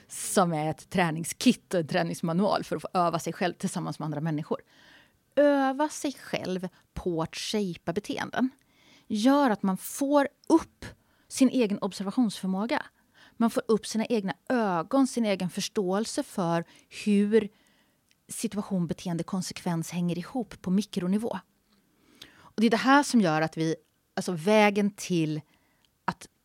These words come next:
bli fascinerad av beteendeanalys som område och ens hitta det området ofta går genom djurträning. Det har ju, det, det, det, det hänger ju ihop med att när vi jobbar med träning, belöningsbaserad träning, träning med positiv förstärkning,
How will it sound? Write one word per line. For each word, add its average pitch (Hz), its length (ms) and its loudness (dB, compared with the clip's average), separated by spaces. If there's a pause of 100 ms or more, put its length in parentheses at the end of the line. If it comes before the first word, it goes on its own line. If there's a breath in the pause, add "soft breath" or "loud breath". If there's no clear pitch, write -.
bli 175 180 0
fascinerad 160 580 -2
av 147 60 -6
beteendeanalys 180 640 -2
som - 140 -8
område 196 380 -2
och 175 40 0
ens 151 120 -4
hitta - 300 -8
det 160 80 -4
området 180 540 -2
ofta - 260 -6
går 160 200 -4
genom 156 280 -2
djurträning. 247 1040 -4 (680 soft breath)
Det 185 80 -2
har 208 300 6
ju, 208 120 4
det, 226 300 2
det, - 220 -4
det, 208 140 -4 (140)
det 180 180 -2
hänger 247 200 8
ju - 20 8
ihop - 360 0
med 156 100 -2
att - 80 -6
när 170 60 -2
vi 165 80 -2
jobbar 165 400 -2
med 165 160 -8
träning, 208 920 -2 (160)
belöningsbaserad 165 720 -6
träning, - 360 -6
träning - 220 -4
med 208 100 -2
positiv 202 260 -4
förstärkning, 170 540 -2